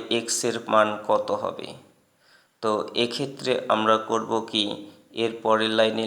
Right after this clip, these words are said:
লিখব বা এক্স প্লাস উপরের ওয়ান থাকবে, এই ওয়ান থাকবে,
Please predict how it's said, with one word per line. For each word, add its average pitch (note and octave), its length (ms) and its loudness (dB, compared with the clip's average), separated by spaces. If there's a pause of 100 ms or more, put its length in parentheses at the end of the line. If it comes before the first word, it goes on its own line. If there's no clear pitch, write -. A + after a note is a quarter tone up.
লিখব A2 300 -6 (800)
বা A2 160 10 (920)
এক্স - 260 -4 (760)
প্লাস A2 360 6 (1040)
উপরের A#2+ 480 -2 (160)
ওয়ান A2+ 240 8 (120)
থাকবে, A2+ 460 -2 (840)
এই A#2+ 180 4 (160)
ওয়ান A#2 220 4 (200)
থাকবে, A2+ 420 0